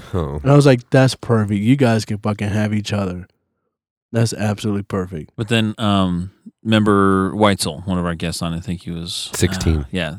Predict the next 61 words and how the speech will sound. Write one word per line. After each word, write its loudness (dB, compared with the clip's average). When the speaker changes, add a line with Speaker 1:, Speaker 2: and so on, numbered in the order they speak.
Speaker 3:
guest -6
sixteen. -4
He 4
had 4
commented 0
on 0
this -2
one -2
too, -2
um, -6
that -8
you -8
said -4
that -2
as -4
well. 0
And 4
he 8
dug 4
a 4
little 4
deeper 0
on 4
this 0
fun 2
fact. 0
He -4
said, -2
"The -6
state 4
of -2
Texas 0
power 0
grids -4
is -2
still 2
integrated -2
with, -8
uh, 0
other 0
two 2
grids. -4
If -2
one 6
of 4
those 2
two 6
fail, 2
then -2
Texas -2
grid 0
is -2
set 0
up -2
to -10
share 0
power 0
with -6
the -12
failed -4
grid. -8